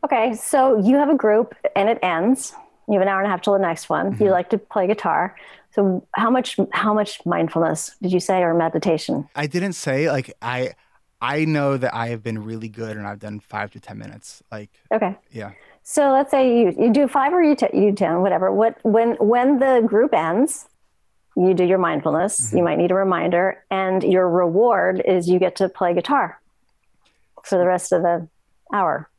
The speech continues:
Speaker 2: So, uh, yesterday I was, uh, um, my, my plan was I was gonna eat lunch, play guitar, and then do some mindfulness meditation. I ate lunch, I
Speaker 1: Mm-hmm.
Speaker 2: played guitar,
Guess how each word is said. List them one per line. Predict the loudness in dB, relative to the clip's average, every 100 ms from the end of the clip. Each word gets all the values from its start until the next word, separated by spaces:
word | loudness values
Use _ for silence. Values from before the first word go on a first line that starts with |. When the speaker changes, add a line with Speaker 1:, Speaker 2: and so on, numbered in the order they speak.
| _ _ _ -10
Speaker 2:
So, | -4 -4 -4 -6
uh, | -6
yesterday | -6 -4 -4 -4 -4 -2 -2 -6
I | -6 -6
was, | -6 -6
uh, | -6 -6 -8 -10
um, | -10 -8 -10 -10
my, | -10 -10
my | -12
plan | -10 -6 -4
was | -4 -6 -10
I |
was | -16
gonna | -16 -18 _ _ _ _ -10
eat | -6
lunch, | -4 -4 -6 -10 -18 _ _ _ _ _ _ _ _ _ _ _ _
play | -6
guitar, | -6 -6 -6 -4 -6 -10 _ _ _ _ _ _
and | -10
then | -8 -8
do | -10
some | -10 -10 -10 -12
mindfulness | -10 -10 -10 -12 -12 -14
meditation. | -16 -16 -14 -16 -16 -20 _ _ _ _ _ _ _ _ _ _ _
I | -8 -8 _ _ _ _ -8
ate | -6 -2
lunch, | -2 -4 -8 -14 _ _ _ _ _ _
I | -6
Speaker 1:
Mm-hmm. | -4 -4
Speaker 2:
played | -4 -6
guitar, | -6 -4 -4 -4